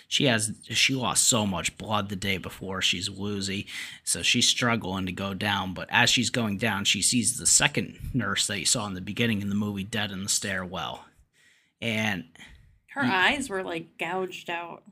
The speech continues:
Speaker 1: Yeah. So sh-, she gets out of the hospital, and then she falls into a dumpster that's filled to the brim with bodies.
Speaker 2: That was
Speaker 1: Uh,
Speaker 2: weird to me.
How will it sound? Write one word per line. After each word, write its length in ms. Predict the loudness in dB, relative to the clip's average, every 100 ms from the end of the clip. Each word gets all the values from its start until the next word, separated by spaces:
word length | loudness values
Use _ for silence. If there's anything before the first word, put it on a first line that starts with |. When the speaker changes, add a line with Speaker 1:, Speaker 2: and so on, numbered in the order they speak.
| _
Speaker 1:
Yeah. 420 | -4 0 2 2 -2 -8 -6
So 480 | -2 0 0 0 2
sh-, 160 | 0 2
she 300 | 2 4 2 0 -6
gets 260 | -2 2 4
out 160 | 2 2
of 80 |
the 80 | -2
hospital, 600 | 2 4 6 4 -2 -4
and 120 | -2
then 80 | 0
she 160 | 0 0
falls 380 | -2 -2 0 0
into 260 | 0 -2
a 40 | -4
dumpster 560 | -2 -2 0 -2 -4
that's 220 | -4 -4
filled 440 | -4 -6 -6 -6 -6
to 80 | -6
the 100 | -8
brim 300 | -4 -2 -2
with 220 | -6 -8
bodies. 600 | -4 -2 -2 -2 0 0 0 -20 -20 -20 _
Speaker 2:
That 100 | -8
was 140 | -6 -2
Speaker 1:
Uh, 80 | 2
Speaker 2:
weird 260 | 4 2 0
to 80 |
me. 360 | -4 -4 -4